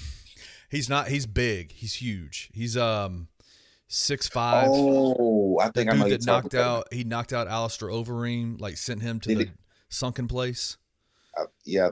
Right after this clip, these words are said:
Speaker 2: think so. Did he get, did he have a little gold in his hair first?
Speaker 1: Yep.
Speaker 2: Yep, I know exactly what you're talking
Speaker 1: He
Speaker 2: about.
Speaker 1: knocked out Stipe to win the championship.
Speaker 2: Stipe. I don't know.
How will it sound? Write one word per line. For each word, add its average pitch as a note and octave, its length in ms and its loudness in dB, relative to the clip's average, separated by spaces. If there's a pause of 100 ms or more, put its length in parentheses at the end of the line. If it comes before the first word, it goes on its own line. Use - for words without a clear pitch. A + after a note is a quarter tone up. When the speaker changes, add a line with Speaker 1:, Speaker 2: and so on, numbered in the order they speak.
Speaker 2:
think G2 180 0
so. F#2 160 2
Did G#2 160 4
he G#2+ 40 4
get, G#2 300 0
did A2 160 2
he A2 80 2
have G#2+ 180 4
a G#2 40 0
little F#2+ 200 2
gold G2+ 300 2
in G2+ 80 -4
his F#2+ 120 -8
hair G2+ 260 2
first? G#2 280 -2
Speaker 1:
Yep. F#2+ 380 -6
Speaker 2:
Yep, F2+ 260 2 (140)
I E2+ 80 0
know E2+ 200 0
exactly D#2 420 0
what C2+ 120 -10
you're D2 80 2
talking C#2 140 -2
Speaker 1:
He D2+ 80 2
Speaker 2:
about. D2+ 100 4
Speaker 1:
knocked A#2+ 240 0
out A#2 140 0
Stipe A#2 440 -4
to G2+ 80 -4
win G2 160 -6
the F#2+ 60 -6
championship. G#2 800 -4 (1300)
Speaker 2:
Stipe. - 380 -12 (1000)
I F#2+ 80 4
don't G#2 140 6
know. F#2+ 320 4